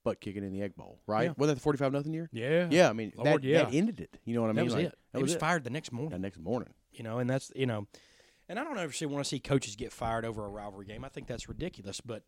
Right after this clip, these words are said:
Speaker 2: but, you know, this rivalry is getting to the point to where it's talked on a national level of toxicity.
Speaker 1: Yeah.
Speaker 2: Even Alabama, Auburn, and there's some real hatred there. But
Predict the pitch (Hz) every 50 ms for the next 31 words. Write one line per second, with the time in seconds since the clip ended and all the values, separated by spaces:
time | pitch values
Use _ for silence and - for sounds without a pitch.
0 | _ _ - 131 127 117 - - 143 139 131 113 104 101 101 - _ _ _ _
1 | _ _ _ _ _ _ _ _ _ - - _ _ _ _ _ 151 123 110 151
2 | 180 196 185 - - 151 156 143 143 139 131 127 127 131 127 120 - - 117 107
3 | 110 113 131 139 131 127 113 123 107 104 - - 127 123 120 101 - 110 104 107
4 | 101 - - - - - - 131 123 - - - 107 107 101 95 95 98 104 110
5 | 110 107 101 - - - 107 101 95 98 101 98 92 85 82 82 - - 90 -
6 | - - - 90 85 - - - - - - - - - - 95 95 87 80 -
7 | - - _ _ _ _ _ _ _ _ _ 165 185 196 202 165 190 180 175 175
8 | 180 - _ _ 135 135 139 135 127 127 123 123 123 117 113 107 104 107 107 98
9 | 104 101 98 123 170 - - - 180 147 131 127 110 - - 107 90 - - -
10 | - - - - - - - - _ _ _ _ _ _ _ _ _ _ _ _
11 | _ _ _ - _ _ _ _ - - - - 117 104 123 117 110 - -